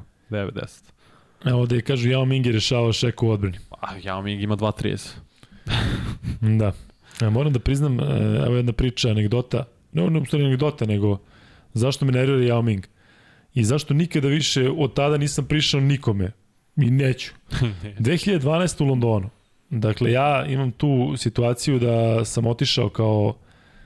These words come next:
Speaker 2: urednik tada dnevnog lista Danas i zaista imam slobodu tamo da pišem šta hoću, da viđam šta hoću, da prilazim kome hoću. Em, imao sam zaista fantastična iskustva da imam sa tom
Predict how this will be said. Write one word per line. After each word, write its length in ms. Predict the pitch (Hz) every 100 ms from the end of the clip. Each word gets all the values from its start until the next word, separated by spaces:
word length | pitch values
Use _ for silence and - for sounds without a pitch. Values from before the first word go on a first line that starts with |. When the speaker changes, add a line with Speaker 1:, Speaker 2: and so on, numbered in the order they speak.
| - -
Speaker 2:
urednik 340 | 120 131 113
tada 220 | - 120 117
dnevnog 280 | 123 117
lista 220 | 113 - 117
Danas 440 | 110 135 156 -
i 100 | 135
zaista 340 | 117 131 127 131
imam 100 | 117
slobodu 360 | 117 117 117
tamo 280 | - 113 110
da 80 | 104
pišem 320 | - 123 -
šta 120 | 110 110
hoću, 360 | - 117 -
da 80 | 110
viđam 240 | 110 120 110
šta 140 | 113
hoću, 340 | - 113 - 117
da 100 | -
prilazim 360 | 113 117 113
kome 180 | 107 113
hoću. 380 | - 117 113 113 - - - - - - -
Em, 640 | 127 104 107 107 107 110 - - _ -
imao 220 | 123 120
sam 200 | 107 110 104 120 147
zaista 320 | 117 113 -
fantastična 480 | 107 107 113 - -
iskustva 500 | 101 - 110 - 110
da 160 | 107 107 107 113 185
imam 220 | 127 113
sa 120 | 117
tom 280 | 113 120